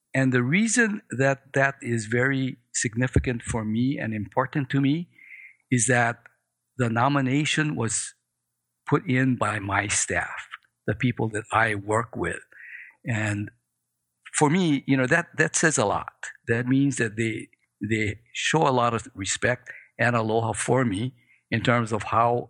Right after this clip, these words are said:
we work together. So it's not an award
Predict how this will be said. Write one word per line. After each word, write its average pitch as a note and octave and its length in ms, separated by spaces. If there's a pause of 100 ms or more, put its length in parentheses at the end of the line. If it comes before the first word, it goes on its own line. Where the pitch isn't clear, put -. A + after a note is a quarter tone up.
(140)
we B2 180
work A#2+ 320
together. G#2+ 520 (760)
So A2+ 300
it's A#2+ 180
not E3+ 160
an C#3 100
award A2+ 520